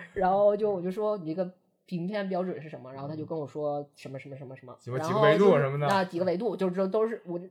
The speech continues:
Speaker 1: 让我理解就是都不是说的人话。
Speaker 2: 嗯。
Speaker 1: 然后我说，然后我就，我就说：“你跟我，”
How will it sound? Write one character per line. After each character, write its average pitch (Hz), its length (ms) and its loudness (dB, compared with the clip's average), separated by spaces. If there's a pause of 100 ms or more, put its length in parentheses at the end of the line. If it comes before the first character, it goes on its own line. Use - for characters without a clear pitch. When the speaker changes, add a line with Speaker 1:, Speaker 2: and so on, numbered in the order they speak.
(220)
Speaker 1:
让 294 220 4
我 170 100 -4
理 156 140 -6
解 175 120 -4
就 170 140 -6
是 175 100 -4
都 190 160 -2
不 180 180 -6
是 165 120 -10
说 170 220 -8
的 170 80 -4
人 143 180 -8
话。 202 260 -2 (180)
Speaker 2:
嗯。 104 140 -10
Speaker 1:
然 160 140 0
后 196 100 4
我 160 120 2
说， 170 260 -2
然 165 100 2
后 190 80 4
我 170 60 -2
就， 165 80 -8 (140)
我 151 120 -10
就 160 100 -10
说 160 200 -8
：“你 151 100 -12
跟 147 140 -10
我，” 147 240 -14